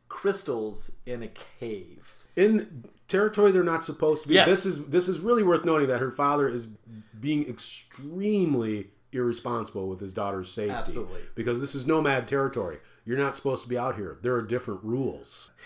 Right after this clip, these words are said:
Speaker 1: And, and, and that's where I get, like, sometimes there's this Western motif. They're mining on territories that are not supposed to be, and some marshal has to come in and pull them out of trouble.
Speaker 2: Or the frontier.
Speaker 1: Yeah,
Speaker 2: It's a,
Speaker 1: exactly.
Speaker 2: you know, it's not necessarily your,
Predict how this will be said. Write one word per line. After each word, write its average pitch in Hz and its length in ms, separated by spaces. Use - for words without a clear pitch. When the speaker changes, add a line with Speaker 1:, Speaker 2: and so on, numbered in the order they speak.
Speaker 1:
And, 208 120
and, 180 220
and 160 80
that's 208 260
where 208 120
I - 40
get, - 180
like, 143 120
sometimes 185 420
there's 139 140
this 110 180
Western 120 380
motif. 95 380
They're 120 140
mining 139 640
on 113 200
territories 127 680
that 107 100
are 104 100
not 131 320
supposed 147 420
to 147 80
be, 107 460
and 120 180
some 139 300
marshal 143 340
has 123 200
to 131 80
come 123 280
in 117 220
and 107 260
pull 160 300
them 147 100
out 131 180
of 117 100
trouble. - 560
Speaker 2:
Or 175 80
the 180 80
frontier. 175 640
Speaker 1:
Yeah, 262 160
Speaker 2:
It's - 120
a, - 40
Speaker 1:
exactly. 202 360
Speaker 2:
you 156 60
know, 165 80
it's 165 80
not 180 140
necessarily 180 400
your, 147 160